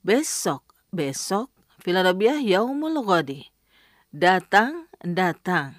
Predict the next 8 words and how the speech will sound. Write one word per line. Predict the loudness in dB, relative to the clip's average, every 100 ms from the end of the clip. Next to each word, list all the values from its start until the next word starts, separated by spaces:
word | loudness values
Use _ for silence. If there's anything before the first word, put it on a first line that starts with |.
| _ -6
في | -4
العربية | -4 -4 -4 -2 -2 -4 -14
جاء. | -2 2 2 2 -4 -6 _ _ _ _ _ 0
Berkumpul, | 4 4 2 0 0 0 -2 -4 -4 -14 _ _ -18
berkumpul. | 0 2 2 0 -2 -4 -2 -2 -2 -2 _ _ _ _ _
في | 4
العربية | 6 4 4 2 0 0
اجتمع. | -2 -2 2 2 4 2 2 -2